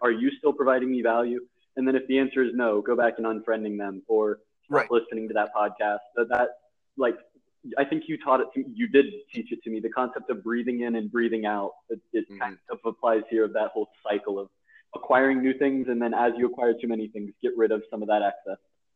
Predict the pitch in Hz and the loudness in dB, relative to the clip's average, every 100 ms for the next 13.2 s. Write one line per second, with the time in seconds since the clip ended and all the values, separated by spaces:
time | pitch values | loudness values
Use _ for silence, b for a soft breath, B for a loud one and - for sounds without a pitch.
0 | _ _ _ 113 117 104 _ _ b - | _ _ _ -16 -14 -16 _ _ b -2
1 | 214 185 220 214 - _ _ 170 202 190 | 0 6 6 6 2 _ _ -4 -4 -2
2 | 220 214 214 196 180 160 175 165 - 165 | -2 -2 0 -2 -2 -8 -10 -12 -14 -14
3 | 165 147 - 151 127 117 - 135 127 127 | -12 -12 -12 -12 -12 -18 -12 -12 -8 -10
4 | 113 - 127 147 147 143 139 135 131 123 | -8 -10 -12 -12 -8 -6 -6 -10 -10 -12
5 | 123 123 131 117 107 - 117 123 117 - | -16 -14 -14 -14 -16 -8 -6 -6 -12 -14
6 | 120 120 107 110 120 117 110 101 113 117 | -16 -16 -16 -20 -20 -20 -20 -10 -10 -8
7 | 120 101 - 120 113 107 90 104 107 95 | -12 -12 -6 -6 -6 -12 -16 -14 -12 -14
8 | 85 _ _ _ - 117 120 117 123 135 | -18 _ _ _ -6 -4 -4 -10 -10 -8
9 | 127 117 123 120 110 117 110 127 120 120 | -10 -10 -10 -10 -10 -10 -10 -10 -12 -8
10 | 139 160 123 110 117 120 117 131 120 110 | -6 -6 -8 -10 -10 -8 -6 -6 -6 -8
11 | _ b b b 127 131 143 135 123 127 | _ b b b -12 -2 -2 -2 -8 -12
12 | - 131 123 117 117 - 185 160 151 139 | -8 -8 -8 -10 -14 -10 -8 -6 -6 -6
13 | 139 | -6